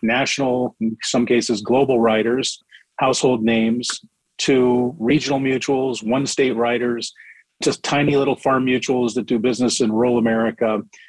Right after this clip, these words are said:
So it's really quite a, uh, a diverse group. You know, we, we love, and I say, I'm sure I'll lapse into the namic we several times in this discussion. I can't help it. I'm trying to break myself of it, but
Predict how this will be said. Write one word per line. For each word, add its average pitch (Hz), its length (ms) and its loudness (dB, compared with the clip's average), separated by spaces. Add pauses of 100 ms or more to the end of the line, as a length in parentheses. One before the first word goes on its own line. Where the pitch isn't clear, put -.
(320)
So 139 120 2
it's 123 100 -4
really 175 240 4
quite 147 380 0
a, 127 220 0
uh, 117 240 -4
a 123 40 -10
diverse 120 380 -2
group. 139 400 0 (260)
You 147 80 0
know, 123 120 2
we, 147 420 0 (460)
we 156 160 4
love, 117 320 0
and 117 80 -4
I 117 80 -4
say, 123 420 0
I'm 143 220 0
sure 147 240 2
I'll 123 180 2
lapse 127 320 0
into 135 260 -2
the 107 280 -4 (120)
namic 123 680 0
we 127 400 0 (320)
several 123 320 0
times 123 340 -4
in 117 60 -4
this 113 160 -4
discussion. 117 500 0
I 113 80 0
can't 123 220 0
help 120 200 0
it. 110 80 0
I'm 107 120 -4
trying 120 200 0
to 110 60 -2
break 123 240 0
myself 110 380 0
of 104 160 0
it, 107 120 0
but 117 140 0